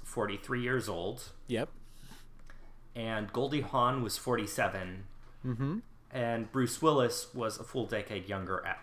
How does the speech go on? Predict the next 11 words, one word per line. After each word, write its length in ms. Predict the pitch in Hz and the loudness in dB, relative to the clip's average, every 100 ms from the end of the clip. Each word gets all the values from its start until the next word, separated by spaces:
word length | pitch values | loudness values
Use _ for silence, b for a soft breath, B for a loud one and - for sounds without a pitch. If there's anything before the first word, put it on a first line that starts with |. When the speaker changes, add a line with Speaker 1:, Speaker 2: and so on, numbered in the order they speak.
| - | 2
Speaker 1:
thirty-seven. 720 | 127 113 98 - 78 - 82 - - - | 2 2 0 -2 -2 -4 -10 -16 -10 -2
Speaker 2:
Wow. 500 | - - - - - - - - - - - | 2 4 4 0 -6 -18 -18 -16 -16 -18 -18
Speaker 1:
He 500 | - - 180 240 190 | -12 2 6 10 12
is 280 | 151 127 | 10 8
the 240 | - 131 131 - | 4 2 2 6
oldest 480 | 139 135 127 - - | 10 10 8 4 2
looking 340 | 110 - 95 | 2 2 -2
person 360 | 95 92 - 92 | 0 0 0 -6
in 120 | 78 | -6
this 180 | 73 - | -6 -6
film. 340 | - 80 - | -6 -8 -12